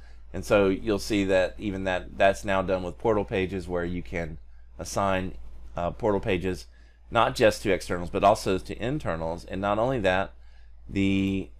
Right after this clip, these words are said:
uh, placeholders that you have now, uh, you'll have placeholders for staff as well. So there's not many for now, but as these extend and we have staff custom fields, you'll be able to start creating, um,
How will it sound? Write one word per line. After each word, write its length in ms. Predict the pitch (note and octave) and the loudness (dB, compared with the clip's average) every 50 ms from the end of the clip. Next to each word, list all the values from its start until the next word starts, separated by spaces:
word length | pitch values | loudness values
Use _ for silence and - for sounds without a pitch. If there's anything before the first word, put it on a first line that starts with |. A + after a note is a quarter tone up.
| - - - | -18 -10 -2
uh, 200 | E2+ F2 F2+ F2+ | 0 2 2 2
placeholders 840 | - - C3+ B2+ B2+ - - B2 A#2 G#2+ G2+ F#2+ G2 F#2+ - - - | 2 2 4 4 4 4 4 4 4 6 4 4 2 0 -2 -6 -8
that 220 | - G2 F2+ - | -8 -6 -6 -6
you 80 | G2 F#2+ | -6 0
have 240 | F#2 F2+ F2 E2+ E2+ | 2 4 4 4 2
now, 440 | F2 F2 F2 F2 F2 F2+ F2+ F2 - - - - - - - - - - - - | 0 -2 -2 -2 -2 -4 -4 -6 -10 -16 -20 -20 -20 -20 -20 -20 -20 -18 -10 -4
uh, 200 | - F2+ F#2 F#2 F#2+ | 0 0 2 2 2
you'll 160 | F#2+ G2 G2 | 0 0 2
have 300 | A2 G2 F#2 - - - | 2 2 2 2 -4 -4
placeholders 460 | - - G#2 F#2+ - A2+ G2+ F#2+ F#2 | -2 0 0 2 2 2 2 2 0
for 160 | - - F#2+ E2+ | -2 -4 -8 -8
staff 440 | - - - A#2+ A#2 A2+ A2+ - | -4 2 4 6 6 6 4 2
as 120 | F2+ E2+ F#2+ | -4 -6 0
well. 340 | G#2 A2+ A#2 F2+ - - - - | 2 4 4 4 2 0 -8 -12
So 380 | - - - A2 G2 F2+ F2+ - - - - - - - - - - | -10 -4 0 2 2 2 2 0 -6 -12 -16 -18 -18 -18 -18 -12 -4
there's 180 | - F#2+ F#2 A2 | -2 -2 0 2
not 240 | A2+ A2 A2 G#2 A#2 | 2 0 0 0 0
many 440 | A#2+ A#2 A#2 A#2+ A#2 A2+ G#2 - - - - | 0 0 2 2 0 0 -2 -6 -10 -16 -18
for 240 | - - - A#2 G#2+ | -8 -4 -2 -2 0
now, 380 | A2 C3 D3+ D#3 C3+ A#2 A#2 | 2 4 4 6 6 6 6
but 220 | G#2 G2+ F#2 - - | 4 4 2 2 2
as 220 | F#2+ G2 G2 - | 2 2 2 0
these 260 | - G#2 A2 A#2+ G#2+ | 0 0 0 0 0
extend 460 | A2 - - - - B2 B2 A#2+ A2+ G#2+ | -2 -4 -6 -6 -4 -2 -2 -2 -2 -2
and 100 | F#2+ F#2 | -2 -2
we 80 | F#2+ | -2
have 180 | G2 F#2 F2 - | -2 -2 -2 -2
staff 360 | - - A#2 G2+ G2+ - - | 0 4 6 6 6 4 2
custom 380 | - G#2 G2+ - - E2+ F2+ F2+ | 0 0 0 0 -4 -8 -10 -6
fields, 540 | - C#3 C#3+ C#3+ C3+ C3+ B2+ A#2+ - - - - - - - - - - - | -4 0 2 2 2 2 0 -4 -10 -16 -18 -20 -20 -20 -20 -18 -18 -8 -2
you'll 140 | G2 G#2+ G2+ | 0 2 4
be 140 | G#2 A2 | 6 6
able 120 | G#2+ G#2 G2 | 6 4 4
to 80 | G2 | 0
start 460 | G2+ - - G#2 F#2 - - - - - | -2 0 2 2 2 2 0 -4 -14 -16
creating, 640 | - - G#2+ F#2+ G2 G2 G2 G2 G2 F#2+ F2+ F2+ F2 - - - - - - - - - - | -10 -4 -2 2 2 4 4 2 0 -2 -4 -6 -10 -12 -16 -20 -20 -20 -20 -18 -16 -10 -8
um, 460 | E2+ F2 F2 E2+ E2+ E2 D#2+ - | -6 -4 -2 -2 -2 -4 -6 -8